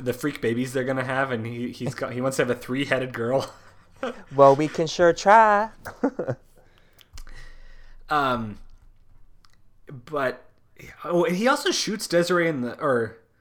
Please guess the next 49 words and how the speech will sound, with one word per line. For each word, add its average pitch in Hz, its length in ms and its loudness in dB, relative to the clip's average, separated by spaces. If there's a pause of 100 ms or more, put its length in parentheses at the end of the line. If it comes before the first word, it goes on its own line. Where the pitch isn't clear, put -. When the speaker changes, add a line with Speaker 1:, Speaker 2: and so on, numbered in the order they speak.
Speaker 1:
no, 180 100 -2
he 208 160 -4
gets 202 180 2
sh-, - 200 -6
sorry. 95 280 -8 (360)
He 190 140 -2
attempts 247 260 2
to 170 60 -2
stab 185 260 2
Desiree, 135 320 2
and 120 100 -4
she 156 160 -6
shoots 127 320 -8
him 120 140 -2
in 104 80 -8
the 98 80 -12
shoulder 98 340 -12
here. 98 300 -14 (460)
Um, 117 100 -4
Speaker 2:
No, 135 340 10 (160)
Bette - 240 2
shoots 101 320 -8
him. 85 260 -12 (640)
Speaker 1:
Oh, - 120 0
Bette 170 200 2
shoots 185 240 0
him 165 80 0
as 156 160 4
he's 143 120 -2
trying 127 200 -2
to 110 60 -4
stab 113 260 -6
Desiree, 110 260 -8
but 147 140 -4
he 226 200 -2
has, 240 160 4
like, 208 220 6
Speaker 2:
Right. 123 200 0
Speaker 1:
a, - 40 -18 (360)
a 151 40 -4
surprising 180 440 0
amount 151 180 2
of 120 60 -2
energy 117 460 -4
as 101 100 -8
he's 107 140 -10
kind 123 160 -6
of, 107 80 -6
like, 98 300 -12